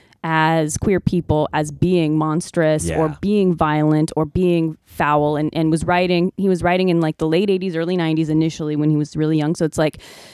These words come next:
Speaker 1: um, using horror as an analogy for the aids virus. And so Exquisite Corpse was a culmination of having just been, like, inundated with media about Jeffrey Dahmer and, and gay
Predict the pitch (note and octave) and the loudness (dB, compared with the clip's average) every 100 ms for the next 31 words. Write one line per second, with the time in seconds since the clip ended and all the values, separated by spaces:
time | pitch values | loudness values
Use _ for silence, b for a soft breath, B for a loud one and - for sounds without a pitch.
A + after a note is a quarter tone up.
0 | B - E3 D3+ C#3+ - F3 F3+ G3 F#3+ | B -2 0 0 -2 -6 -4 -2 0 0
1 | F#3 F#3 F3 E3+ F3 F3 F3+ - _ F3 | -2 0 0 2 2 0 -2 -8 _ -2
2 | E3 D#3+ D#3 D#3 D#3+ D#3 D3+ C#3+ - E3 | 0 0 0 -2 -2 -2 -4 -6 -6 -2
3 | F#3+ F#3 F#3+ F#3 F3+ - - E3+ D#3+ - | 0 0 0 2 0 -2 -4 0 0 0
4 | - A3+ - - - - E3 - G3+ F#3+ | -2 0 0 -2 -2 -2 -2 -2 0 2
5 | F3 E3 - D3+ D3 D3 - _ _ _ | 2 0 0 -2 -2 -6 -12 _ _ _
6 | _ _ _ - F3+ E3 D#3+ F3 F#3 - | _ _ _ -4 0 2 2 0 0 0
7 | E3+ D#3+ D#3+ - D#3 D3 - b b b | 2 2 0 0 -2 -4 -8 b b b
8 | b b A3 A#3 G#3 F3 E3+ D#3 D#3 E3 | b b -2 0 2 2 2 2 0 0
9 | E3 E3 E3 D#3+ D3+ D3+ - E3 G3+ F3 | 0 2 2 2 0 0 0 0 0 2
10 | D3+ D#3 D#3 D3 D3 - D3+ C#3+ E3+ E3 | 2 2 2 0 -2 0 -2 0 0 0
11 | E3 E3 E3 | 2 2 0